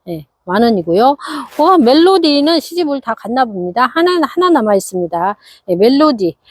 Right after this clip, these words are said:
아르제랑 닮은 아이 멜로디입니다. 가격 만 이천 원에 한 개 있습니다. 네, 요런 아이가 또 들어왔습니다. 홍일이라고 합니다. 홍일. 홍일이라는 아이인데요. 살짝 사롤로즈를 살짝 닮은 듯 합니다. 네, 입장이 대신에 더,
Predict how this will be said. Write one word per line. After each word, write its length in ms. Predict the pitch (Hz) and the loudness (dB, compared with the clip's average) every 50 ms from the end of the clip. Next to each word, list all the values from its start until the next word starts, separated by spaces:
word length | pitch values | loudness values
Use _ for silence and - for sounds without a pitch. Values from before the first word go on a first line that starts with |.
| _ _ | _ _
아르제랑 540 | _ 220 269 294 349 330 339 330 311 302 294 | _ 0 2 2 2 2 2 2 2 2 0
닮은 340 | - 240 226 254 277 294 277 | 2 0 2 2 2 2 2
아이 460 | 240 202 196 202 226 269 294 311 311 | 2 0 0 0 0 0 0 0 0
멜로디입니다. 840 | 233 220 240 262 285 302 302 254 240 190 180 165 - 165 165 180 170 | 0 -2 0 0 0 0 0 -2 -4 -6 -6 -8 -8 -6 -6 -6 -4
가격 260 | - 220 247 285 285 269 | -2 0 0 2 0 0
만 180 | 240 226 254 | 0 0 0
이천 280 | 294 302 - - 254 220 | 0 0 0 -2 -4 -4
원에 260 | 208 190 190 196 202 | -2 -4 -4 -4 -4
한 220 | 214 214 285 302 | -4 -4 -4 -2
개 80 | 285 302 | -2 -2
있습니다. 720 | 254 202 - - 190 185 165 156 170 160 160 202 233 240 _ _ - - - - - _ | -4 -4 -6 -10 -8 -8 -6 -6 -8 -4 -2 -2 -2 -2 _ _ -20 -20 -20 -20 -20 _
네, 180 | _ 190 196 196 | _ 2 4 4
요런 360 | 247 294 311 370 392 403 403 | 4 4 4 4 4 4 4
아이가 280 | 349 311 311 285 294 277 | 4 2 2 2 0 0
또 200 | 277 - 247 240 | 2 0 -2 -2
들어왔습니다. 580 | - - 247 262 269 - - 240 208 196 214 | 0 0 0 0 0 -2 -6 -6 -4 -4 -4
홍일이라고 760 | 196 _ 330 381 415 415 403 403 349 320 277 254 214 196 202 | -2 _ 2 2 4 4 2 2 2 2 2 2 0 0 0
합니다. 340 | 180 165 170 180 185 254 262 - | -4 -4 -4 -4 -2 -2 -2 0
홍일. 460 | - 349 370 349 311 277 233 175 156 _ _ _ _ _ _ _ _ _ _ | 0 0 0 0 0 0 -2 -4 -8 _ _ _ _ _ _ _ _ _ _
홍일이라는 680 | - 392 403 403 359 349 311 294 277 269 262 262 262 247 | 2 4 4 4 4 4 4 4 4 4 2 2 0 0
아이인데요. 560 | 208 196 202 202 202 247 269 294 302 311 294 _ - - - - - - | -2 -2 -2 0 2 2 4 4 2 0 -2 _ -14 -14 -12 -12 -12 -14
살짝 360 | - - - 294 - - 285 - | -14 -8 -8 -6 -2 -2 -4 -4
사롤로즈를 840 | - - - 320 330 349 349 320 311 269 220 - 190 202 202 202 | -4 -6 -4 0 0 2 2 2 2 0 0 -2 -2 -2 -2 -2
살짝 400 | - - - - - - 208 _ | -4 -12 -20 -12 -4 -4 -4 _
닮은 320 | _ - 202 220 262 277 254 | _ -4 0 2 2 2 2
듯 180 | 226 - - | 0 -4 -6
합니다. 540 | - 175 170 175 170 160 170 170 202 240 262 _ _ | -8 -6 -4 -4 -4 -2 -2 -2 -2 -4 -6 _ _
네, 240 | _ 175 165 151 151 _ _ _ _ _ _ | _ -8 -8 -8 -10 _ _ _ _ _ _
입장이 640 | 240 262 254 _ - 330 320 330 320 330 339 285 208 | 0 0 0 _ 0 2 2 4 2 2 2 0 -2
대신에 460 | - - 247 240 - 254 254 254 262 226 | -2 -2 -2 -2 -2 -2 -2 -2 -2 -2
더, 160 | _ 202 214 | _ -8 -8